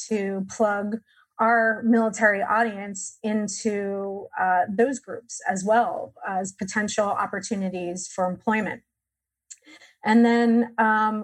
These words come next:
we've got partnerships with, um, various organizations, um, groups like Vets to P M and V P P M A, and, as well as veteran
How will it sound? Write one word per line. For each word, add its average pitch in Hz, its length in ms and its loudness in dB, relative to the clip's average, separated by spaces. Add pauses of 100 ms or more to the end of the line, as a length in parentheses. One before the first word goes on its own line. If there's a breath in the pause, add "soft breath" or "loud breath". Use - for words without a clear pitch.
(100)
we've 233 280 6
got 220 300 4 (240)
partnerships - 640 -4 (160)
with, 185 260 4 (360)
um, 185 200 2 (160)
various 185 640 -2 (100)
organizations, 190 960 -4 (460 loud breath)
um, 190 420 -2
groups 208 380 -4
like 190 300 0 (100)
Vets - 240 -2
to 214 80 -2
P - 160 -14
M 196 280 0 (160)
and 180 100 -4 (360)
V 208 200 0
P 214 120 0
P 208 240 0
M 196 160 -2
A, 202 520 -2 (380 soft breath)
and, 196 460 0
as 226 280 4
well 220 320 4
as 202 420 2
veteran 196 640 0